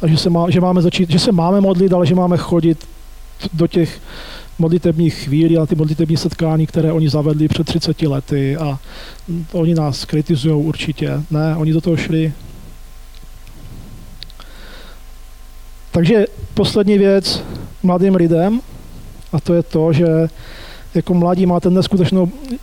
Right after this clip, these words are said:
příležitost a Ježíš s váma počítá. Takže přemýšlejte o tom, jak s váma Ježíš počítá.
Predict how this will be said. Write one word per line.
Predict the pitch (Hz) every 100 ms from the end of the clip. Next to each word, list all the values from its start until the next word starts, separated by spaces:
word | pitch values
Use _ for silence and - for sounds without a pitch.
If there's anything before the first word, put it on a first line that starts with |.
| - -
příležitost | - 165 156 156 151 147 - - - - 185
a |
Ježíš | 156 170
s | -
váma | 160 156
počítá. | 160 156 160 165 147 147 - - - - - - -
Takže | - 143 175 165 156 -
přemýšlejte | - 175 180 - 185 208
o | 180
tom, | - 156 139 156 - -
jak | 160 -
s | -
váma | 156 151
Ježíš | 143 135
počítá. | 151 - 165 151